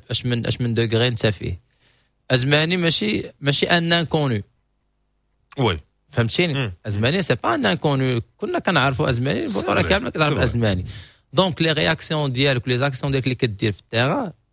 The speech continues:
Speaker 1: راهم محسوبين عليك. واخا تقول لي ما، ما عندك الصفه الرسميه ديال انك مدرب ولا لعاب ولا هادي، مي راه راك، راك، راك، راك ازماني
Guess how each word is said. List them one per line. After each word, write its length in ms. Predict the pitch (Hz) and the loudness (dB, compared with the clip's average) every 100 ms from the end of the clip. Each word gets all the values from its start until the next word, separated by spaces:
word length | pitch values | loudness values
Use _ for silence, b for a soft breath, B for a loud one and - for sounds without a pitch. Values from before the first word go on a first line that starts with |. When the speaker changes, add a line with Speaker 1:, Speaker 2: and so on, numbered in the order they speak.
| _ | _
Speaker 1:
راهم 100 | 120 | -4
محسوبين 480 | 131 - - 247 170 | -4 -4 -2 0 2
عليك. 300 | 90 92 - _ _ _ _ - | 2 -2 -6 _ _ _ _ -8
واخا 220 | 147 392 | -2 -2
تقول 220 | 175 180 | 0 0
لي 380 | 170 170 160 135 B B - | 2 2 2 0 B B -4
ما، 180 | 151 151 147 147 139 143 143 135 | -2 -2 -6 -8 -8 -8 -8 -2
ما 140 | 143 | 2
عندك 280 | 147 160 - | 2 0 -2
الصفه 560 | - - 156 147 151 - | -2 0 0 0 0 0
الرسميه 560 | - 147 - 147 147 143 | -2 -2 0 0 2 2
ديال 160 | 131 | 0
انك 260 | 135 135 135 | 0 0 -2
مدرب 580 | 127 127 123 120 135 117 | -2 0 0 2 2 0
ولا 100 | 113 | 0
لعاب 540 | 117 87 90 123 113 104 | 2 2 2 2 2 0
ولا 340 | 113 110 117 | 2 4 2
هادي، 240 | 139 311 - b b - | 0 -4 -8 b b -2
مي 220 | 139 240 - - | 0 0 -4 -2
راه 540 | 123 127 107 101 - - | 0 2 0 -2 -8 -10
راك، 280 | - 135 - | -4 -4 -2
راك، 260 | 147 170 | -2 0
راك، 240 | - 107 - | 0 0 0
راك 320 | 202 190 - | 0 -2 -2
ازماني 560 | - 185 208 143 127 | -2 0 2 0 -2